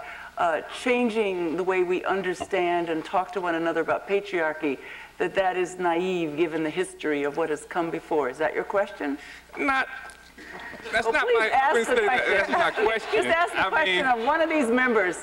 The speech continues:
Speaker 1: Ask
Speaker 2: you,
Speaker 1: the
Speaker 2: you want me to, you want me to, to move a little faster? Is that what you're saying? Okay, right. What I'm more concerned about is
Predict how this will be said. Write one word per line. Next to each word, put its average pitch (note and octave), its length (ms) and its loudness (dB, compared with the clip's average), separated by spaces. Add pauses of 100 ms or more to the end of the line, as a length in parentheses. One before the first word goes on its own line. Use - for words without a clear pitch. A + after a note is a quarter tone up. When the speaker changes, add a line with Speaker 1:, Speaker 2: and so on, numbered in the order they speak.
(1000)
Speaker 1:
Ask G3+ 180 0
Speaker 2:
you, G3 80 -6
Speaker 1:
the A#3 40 -2
Speaker 2:
you G3 80 2
want F#3+ 180 2
me F3 60 2
to, E3 160 4
you F3+ 80 2
want E3+ 140 4
me D3 160 2
to, - 60 -8
to C#3+ 80 0
move D3+ 200 2
a - 20 2
little C#3+ 160 2
faster? C3+ 460 0
Is A#2 100 0
that B2+ 100 4
what B2 120 2
you're C3+ 80 2
saying? C3+ 260 0
Okay, D#3+ 260 2
right. - 580 2 (500)
What G#3 100 2
I'm C4 160 2
more B3 180 4
concerned G3+ 440 0
about E3 320 0
is D#3+ 100 0